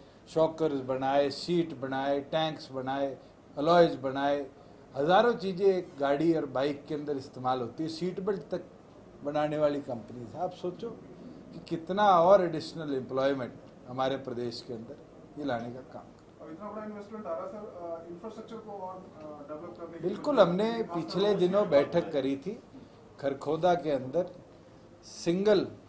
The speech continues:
Speaker 1: consolidated work project हम जल्द tender out करेंगे, जिसके अंदर आठ सौ से नौ सौ करोड़ रुपए में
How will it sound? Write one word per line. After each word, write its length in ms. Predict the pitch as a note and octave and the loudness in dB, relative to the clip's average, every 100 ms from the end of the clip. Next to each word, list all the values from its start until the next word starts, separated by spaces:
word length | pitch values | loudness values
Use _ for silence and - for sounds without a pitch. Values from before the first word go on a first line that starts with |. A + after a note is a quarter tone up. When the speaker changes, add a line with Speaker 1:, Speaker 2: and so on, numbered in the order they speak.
| - | -14
Speaker 1:
consolidated 840 | C3+ C3 D3+ D3+ E3+ E3 E3 E3+ D3+ | -12 -2 2 2 2 0 -2 -4 2
work 380 | C#3 E3 E3 - | 4 4 2 -2
project 480 | C#3+ C#3 C3+ - - - - | 0 2 0 -4 -20 -20 -12
हम 160 | B2 B2+ | -10 -2
जल्द 300 | C#3 D#3 D3+ | 0 0 -2
tender 260 | C#3+ C3 B2+ | -6 -2 0
out 220 | C3 A#2 | 0 -2
करेंगे, 360 | - A2+ C3+ G3+ | -6 -8 -8 -8
जिसके 320 | D#3 - D3+ | -8 -8 -8
अंदर 200 | C#3+ D3+ | -4 0
आठ 240 | C3+ C3 | 2 0
सौ 180 | - D3+ | -2 -6
से 160 | - D3 | -4 -6
नौ 160 | C3+ | -6
सौ 200 | B2 D#3 | -6 -8
करोड़ 340 | D#3 C#3+ C#3 C3 | -8 -4 -4 -4
रुपए 300 | A#2 - A#2+ | -6 -4 -4
में 140 | G#2 | -4